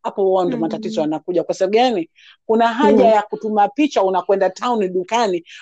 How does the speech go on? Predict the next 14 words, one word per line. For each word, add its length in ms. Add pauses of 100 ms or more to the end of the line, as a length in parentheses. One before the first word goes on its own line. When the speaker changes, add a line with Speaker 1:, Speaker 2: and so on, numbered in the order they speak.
Speaker 1:
umetoka 520
yuko 260
nyumbani 420
na 120
watoto. 420 (680)
Kakuona, 640
kakupa 360
Speaker 2:
Mhm. 100
Speaker 1:
ruhusa. 460 (300)
Umefika 500
town 440
kweli 260
umuonyeshe 380
kama, 280